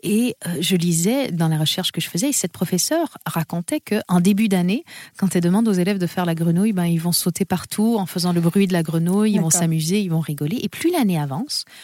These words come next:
Speaker 1: plus ils arrivent à rester dans la posture de la grenouille, sans bouger. Et il arrive même un moment où elle peut leur dire, « Maintenant, il y a une mouche qui passe », et tous vont sortir la langue en même
Speaker 2: Oh,
Speaker 1: temps
Speaker 2: c'est génial.
Speaker 1: pour attraper la mouche. Et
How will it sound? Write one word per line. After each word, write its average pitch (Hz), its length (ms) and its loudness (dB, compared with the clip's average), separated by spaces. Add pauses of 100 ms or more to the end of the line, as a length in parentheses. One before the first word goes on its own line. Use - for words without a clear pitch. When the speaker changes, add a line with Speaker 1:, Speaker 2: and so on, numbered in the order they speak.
(300)
Speaker 1:
plus 381 160 2 (140)
ils - 20 2
arrivent 233 260 0
à 180 80 0
rester 175 460 -2 (380)
dans 202 160 2
la 269 100 2
posture 165 420 -2
de 156 80 0
la 143 140 0
grenouille, 160 560 -2 (500)
sans - 280 2
bouger. 180 340 0 (400)
Et 190 40 2
il 180 100 4
arrive 180 240 0
même 302 200 4
un 170 140 4
moment 180 340 4 (160)
où 190 160 2
elle 175 140 2
peut - 160 -2
leur 196 220 2
dire, « 220 340 0 (400)
Maintenant, 170 420 -2 (220)
il 160 80 -4
y - 20 0
a 147 40 -2
une 139 180 -4
mouche 190 320 -2
qui - 140 -8
passe », 160 540 -4
et 170 60 -2
tous - 300 -2
vont 196 80 2
sortir 247 380 0
la 214 140 2
langue 233 200 4
en 202 60 4
même 190 200 4
Speaker 2:
Oh, - 60 -6
Speaker 1:
temps 185 140 2
Speaker 2:
c'est 160 160 -4
génial. 147 180 -14
Speaker 1:
pour 175 140 -2
attraper 160 400 -2
la 180 120 0
mouche. 156 320 -2 (800)
Et 190 200 -4